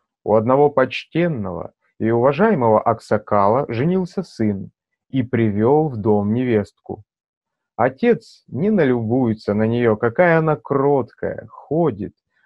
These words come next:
опутив-, опустив очи долу и весьма уважительно к нему. Эти законы горцев имеют ту особенность, что в частном порядке могут быть отменены,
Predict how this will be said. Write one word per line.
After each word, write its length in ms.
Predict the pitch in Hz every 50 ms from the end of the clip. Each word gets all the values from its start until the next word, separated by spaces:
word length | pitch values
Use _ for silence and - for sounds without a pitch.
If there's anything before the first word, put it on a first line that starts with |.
| _ _
опутив-, 560 | - 110 113 165 175 170 - 180 190 156 - - _
опустив 600 | 131 131 131 180 175 - - - 196 185 - _ _
очи 380 | - 185 196 180 - - 196 185
долу 680 | 143 113 104 117 135 170 185 175 139 107 98 87 - _ _ _ _ _ -
и 80 | 107
весьма 380 | 110 123 127 120 - 143 139 131
уважительно 880 | - - 123 117 113 113 107 92 98 107 160 165 - - 196 180 175 170
к 100 | - -
нему. 380 | 165 156 135 107 98 98 110 _ _ _ _ _ _ _ _ _ _ _ _ _ _ _ _ _ _ _
Эти 280 | 165 208 208 - 160 135
законы 560 | 113 110 131 131 131 - 202 190 151 131 117
горцев 520 | 107 113 143 185 185 185 - 139 120 - 131
имеют 420 | 127 147 165 170 156 143 117 -
ту 140 | - 220 247
особенность, 760 | 262 240 240 - - 170 127 110 107 98 90 90 - _ _ _ _ _ _ _ _
что 260 | - - - 120 110
в 80 | 104
частном 480 | - - 135 127 117 120 - 104 101 95
порядке 480 | - 107 107 131 185 208 208 - 175 143
могут 320 | 135 160 180 156 147 117
быть 440 | 104 101 98 120 117 110 - - _ -
отменены, 960 | 113 113 113 - - 123 123 127 131 139 147 151 151 127 107 92 85 107